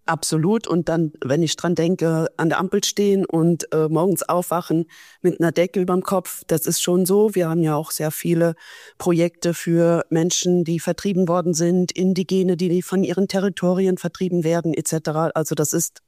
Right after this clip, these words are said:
tatsächlich auch ein, ein toller Wert, Dankbarkeit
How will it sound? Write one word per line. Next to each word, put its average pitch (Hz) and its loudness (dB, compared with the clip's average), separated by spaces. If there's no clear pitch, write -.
tatsächlich 170 0
auch 175 0
ein, 165 0
ein 185 2
toller 180 0
Wert, 170 2
Dankbarkeit 151 -2